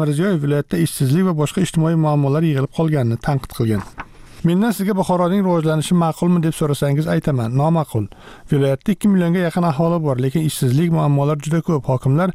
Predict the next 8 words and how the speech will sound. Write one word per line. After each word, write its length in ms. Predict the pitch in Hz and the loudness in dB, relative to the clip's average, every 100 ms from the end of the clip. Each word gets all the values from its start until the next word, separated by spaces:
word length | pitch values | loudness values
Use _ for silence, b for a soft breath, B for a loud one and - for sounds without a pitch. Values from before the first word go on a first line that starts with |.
| B B - - | B B -8 -2
xalq 200 | 175 175 | -2 0
oldidagi 380 | 165 143 143 156 | 0 0 0 2
mening 320 | 165 151 175 165 | 2 2 2 0
vakilim 320 | 151 147 160 | 0 0 -2
sifatida 460 | - 151 135 143 | -2 -2 -2 -2
ko'ngildagiday 760 | 151 156 143 131 123 139 156 151 | -2 0 0 0 0 0 0 -2
ishlay 240 | - 147 | 0 0
olyaptimi? 540 | 139 170 190 - 120 | 2 0 -2 -2 -4